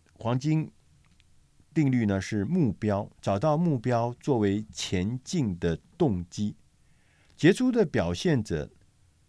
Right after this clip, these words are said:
做事通常不是为了自己，他们往往都有一个更深刻、更动人、超越个人利益的目标。如果你能将自己的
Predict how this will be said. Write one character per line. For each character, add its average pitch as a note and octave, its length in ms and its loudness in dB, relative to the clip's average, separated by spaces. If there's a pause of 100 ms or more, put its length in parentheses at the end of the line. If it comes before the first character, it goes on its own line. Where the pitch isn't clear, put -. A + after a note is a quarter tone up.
做 F3 180 4
事 C#3+ 180 -4
通 D#3+ 220 -2
常 A2+ 160 0
不 A#2+ 160 -4
是 C#3 120 -6
为 B2 140 2
了 G#2 80 -2
自 G2+ 220 -6
己， - 200 -12 (1700)
他 C#3 120 0
们 D#3 280 2 (920)
往 A2+ 200 2
往 A#2 180 2
都 C#3+ 240 4
有 A#2 200 0
一 A#2+ 80 -4
个 B2+ 160 0
更 C#3+ 320 2
深 D#3 360 0
刻、 - 300 -2 (400)
更 C#3+ 220 0
动 C#3 320 0
人、 F#2 260 -2 (160)
超 D3+ 400 -4
越 D#3+ 220 2
个 G#3+ 340 2
人 A2 260 4
利 C#3 140 -4
益 B2 160 -4
的 G2 160 0
目 A#2 340 0
标。 G2+ 400 -2 (1300)
如 G3+ 160 4
果 G#3 160 6
你 A#2+ 160 4
能 A2+ 140 4
将 D#3 360 2
自 D#3 280 -2
己 F#2 340 -6
的 G2+ 340 0